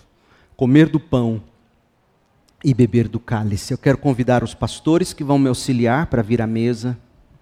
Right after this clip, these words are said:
e quero convidar os diáconos que vão servir os elementos da ceia. É uma ceia memorial. Já há alguns anos a gente passa a virada do ano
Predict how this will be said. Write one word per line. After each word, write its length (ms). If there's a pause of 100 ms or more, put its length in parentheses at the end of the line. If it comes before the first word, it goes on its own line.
(440)
e 60
quero 260
convidar 540
os 100
diáconos 600
que 120
vão 160
servir 640
os 140
elementos 500
da 140
ceia. 560 (1120)
É 60
uma 160
ceia 420
memorial. 880 (2000)
Já 200
há 60
alguns 420
anos 320
a 40
gente 300
passa 680 (1300)
a 100
virada 480
do 200
ano 400